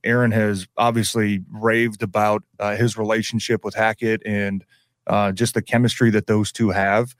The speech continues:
Uh, last year, I, I never really felt like Aaron's talents dipped that much.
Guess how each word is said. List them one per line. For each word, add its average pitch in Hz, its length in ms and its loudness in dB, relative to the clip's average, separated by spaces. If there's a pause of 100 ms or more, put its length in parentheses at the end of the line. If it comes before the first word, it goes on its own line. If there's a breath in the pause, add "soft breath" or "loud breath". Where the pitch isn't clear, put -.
(400)
Uh, 104 160 0
last 127 380 4
year, 139 160 8
I, 120 140 6 (180)
I 123 80 4
never 147 240 4
really 135 200 6
felt 127 300 2
like 113 260 0
Aaron's 120 680 2
talents 123 580 0 (300)
dipped 127 380 2
that 127 200 6
much. 127 420 0